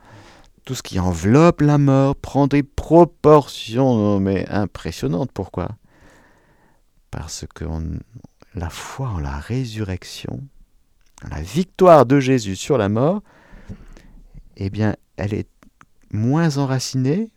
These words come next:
moins forte, moins présente. Et du coup, oui,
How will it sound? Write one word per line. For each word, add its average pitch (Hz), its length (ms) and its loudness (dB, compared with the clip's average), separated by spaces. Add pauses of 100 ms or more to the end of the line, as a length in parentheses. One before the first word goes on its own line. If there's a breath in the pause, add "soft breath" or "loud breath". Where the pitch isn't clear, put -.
moins 127 240 2
forte, 131 440 -4
moins 127 180 0
présente. 120 560 -4 (640 loud breath)
Et 92 80 -8
du 92 160 -8
coup, 269 360 0
oui, 117 460 0